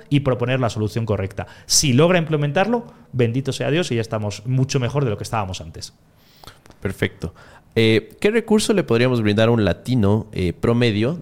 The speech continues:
Speaker 2: dedicado más bien a resolver su vida, no con mucho tiempo a entender qué postura política podría tener esta persona, para entender los diferentes sistemas políticos?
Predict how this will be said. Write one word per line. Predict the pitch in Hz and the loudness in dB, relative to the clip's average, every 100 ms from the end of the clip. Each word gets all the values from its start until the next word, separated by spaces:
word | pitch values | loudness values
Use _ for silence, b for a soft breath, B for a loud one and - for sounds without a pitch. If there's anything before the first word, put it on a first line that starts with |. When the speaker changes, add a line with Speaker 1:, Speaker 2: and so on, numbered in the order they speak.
| - | -4
Speaker 2:
dedicado | 101 92 101 101 | -2 0 0 0
más | 95 90 | 0 0
bien | 95 | 0
a | 87 | 0
resolver | 87 85 85 90 85 | -2 -2 0 0 0
su | - 113 | -2 0
vida, | 113 107 160 - | 2 2 0 -6
no | 98 101 | -6 -4
con | 104 98 | -2 -4
mucho | 98 98 - | -4 -6 -6
tiempo | 95 90 90 - | -6 -4 -6 -6
a | - - b b b | -8 -16 b b b
entender | 98 98 98 98 104 - | -6 -2 0 2 0 0
qué | 117 | -4
postura | 107 98 - 110 98 90 85 | -2 -4 -4 -2 2 2 2
política | 98 101 - 95 80 | 0 -2 -2 -4 -2
podría | 87 87 87 | 0 0 0
tener | 107 98 | 0 0
esta | - 110 | -2 -4
persona, | 147 160 110 139 170 B B B B B | -2 -2 0 0 -4 B B B B B
para | 151 160 | 0 2
entender | 160 160 185 | 0 0 2
los | 185 | 0
diferentes | 147 123 110 117 113 | 0 0 0 0 -6
sistemas | 104 - 101 101 | -6 -2 0 0
políticos? | 87 90 92 - 71 - | 0 0 0 -4 -8 -10